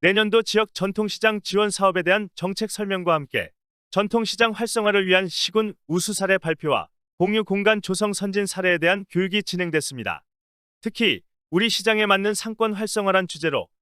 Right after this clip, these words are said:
곽주환 교수의 발표가 있었으며 최근에 출시된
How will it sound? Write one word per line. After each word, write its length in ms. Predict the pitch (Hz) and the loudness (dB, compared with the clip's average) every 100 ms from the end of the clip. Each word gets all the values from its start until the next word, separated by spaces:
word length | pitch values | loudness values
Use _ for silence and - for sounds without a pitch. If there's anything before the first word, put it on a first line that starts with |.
| _ - | _ 0
곽주환 480 | 180 - 214 214 | 0 2 2 2
교수의 380 | 208 190 - 202 | 0 -2 2 0
발표가 400 | 175 165 180 165 | 0 -6 -2 0
있었으며 480 | 151 147 - 117 85 _ _ _ _ | 0 -4 -8 -8 -8 _ _ _ _
최근에 380 | - 233 226 226 | -4 0 2 0
출시된 580 | - 226 208 214 127 | 0 -6 0 0 0